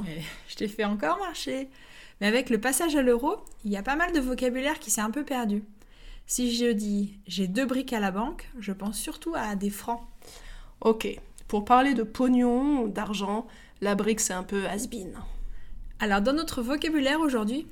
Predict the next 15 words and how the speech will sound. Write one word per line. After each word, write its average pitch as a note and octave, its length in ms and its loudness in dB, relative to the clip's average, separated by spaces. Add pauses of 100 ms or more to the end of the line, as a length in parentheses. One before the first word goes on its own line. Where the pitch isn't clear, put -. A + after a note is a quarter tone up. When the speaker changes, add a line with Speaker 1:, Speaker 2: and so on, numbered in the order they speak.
(140)
Speaker 1:
allez, F#3 240 0
commence G#3 380 -2
Magali. D3+ 360 -8 (460)
Speaker 2:
Faire E4 300 6
marcher D4 340 8
quelqu'un, G3 560 2
c'est G#3 320 4
faire B3 560 2
croire C4 320 4
à G3 80 6
quelqu'un A#3+ 560 -2
quelque G#3 280 -2
chose A3 200 0
de G3 80 -2
faux. - 320 -4